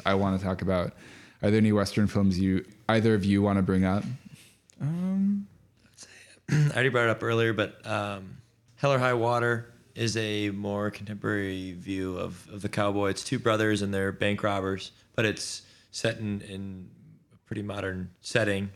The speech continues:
Speaker 3: um, Texas. And another one that is a modern make of a classic, the new True Grit film. Costumes, storyline,
Speaker 2: Mm-hmm.
Speaker 3: great film,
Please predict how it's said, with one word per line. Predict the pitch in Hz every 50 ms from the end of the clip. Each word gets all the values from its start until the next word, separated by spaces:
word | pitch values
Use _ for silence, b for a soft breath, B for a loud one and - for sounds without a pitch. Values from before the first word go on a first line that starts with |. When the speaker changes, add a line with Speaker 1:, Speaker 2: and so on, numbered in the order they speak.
| _ - 98
Speaker 3:
um, | 95 98 95 92 90 87
Texas. | - - 107 101 95 - - 101 95 - - - b b b b b b b b _ -
And | 120 120 117 113 110 107 107 107 104 104 101 101 95 - b b b b b b b b _ -
another | 131 127 123 131 131
one | 127 123 123 120 120 120 120 117 113 101 92
that | 110 107 107 107 107 107 - - - -
is | 113 107 98
a | 104 104
modern | 107 110 113 117 113 110 110 107 110 107
make | 110 107 110 107 - - - - -
of | 92 95 92 92 92 87 - - - _ _ -
a | 90 90 87 85 85 85 85
classic, | - - - 104 110 110 110 - - - 82 - - - _ -
the | - 90
new | 90 101 104 101 98
True | 95 - - 107 104 92
Grit | - 92 92 107 104 104 - - -
film. | - - 110 113 120 123 131 - b b b b b b b b -
Costumes, | - 135 127 117 - - - 120 117 113 113 113 107 107 - - _ _ _ -
storyline, | - - 120 117 113 110 107 110 110 110 107 104 104 101 - - -
Speaker 2:
Mm-hmm. | 123 123 120 120 123 120 120
Speaker 3:
great | 120 135 131 123 117 -
film, | - - 127 127 123 127 127 127 127 123